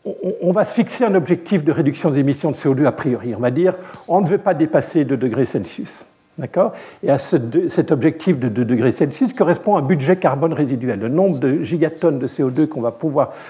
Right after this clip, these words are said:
continuer à émettre, euh, euh, sur Terre avant, euh, d'atteindre cette contrainte des deux degrés. Donc, euh, et, donc il s'agit de, vous voyez, c'est, c'est une solution de seconde baisse, c'est une solution où on fixe un objectif et on se dit, au fond, comment l'atteindre ?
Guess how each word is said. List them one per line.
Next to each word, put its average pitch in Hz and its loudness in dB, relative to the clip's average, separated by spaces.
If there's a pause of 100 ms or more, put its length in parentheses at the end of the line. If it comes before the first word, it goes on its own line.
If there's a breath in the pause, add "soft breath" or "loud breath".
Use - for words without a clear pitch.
(160 loud breath)
continuer 165 4
à 143 4
émettre, 151 0
euh, 120 2 (320 loud breath)
euh, 120 0
sur - -2
Terre 196 2
avant, 160 2 (400 loud breath)
euh, 123 4
d'atteindre 131 2
cette - -2
contrainte 131 -4
des 113 -2
deux 113 -2
degrés. 101 -6 (120)
Donc, - 0
euh, 117 2 (380 loud breath)
et, 160 2 (320)
donc 123 -2
il - 6
s'agit 143 2
de, 120 2 (360 loud breath)
vous 123 -2
voyez, 127 2
c'est, 151 -6
c'est - -4
une 113 -2
solution 143 0
de 123 -2
seconde 117 0
baisse, 185 0
c'est - -6
une 104 -4
solution 143 0
où 127 2
on 113 2
fixe - 0
un 151 2
objectif 127 0
et - 2
on 113 0
se - -4
dit, 127 -2
au 208 4
fond, 196 2
comment 156 0
l'atteindre ? 117 -8